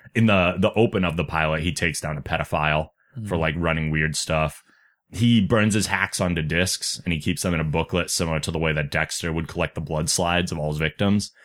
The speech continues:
Speaker 1: So it's got that kind of idea in mind too. So it's, he's not killing people. He's actually doing good things. Like,
Speaker 2: Right.
Speaker 1: it's not something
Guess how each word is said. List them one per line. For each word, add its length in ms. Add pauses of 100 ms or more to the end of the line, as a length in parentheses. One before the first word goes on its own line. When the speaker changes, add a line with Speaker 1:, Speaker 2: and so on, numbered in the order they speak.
(240)
Speaker 1:
So 220
it's 140
got 240
that 180
kind 160
of 80
idea 240
in 80
mind 180
too. 200
So 160
it's, 200 (280)
he's 160
not 180
killing 400
people. 440 (160)
He's 200
actually 360
doing 600 (320)
good 340
things. 440
Like, 140
Speaker 2:
Right. 40
Speaker 1:
it's 160
not 340
something 680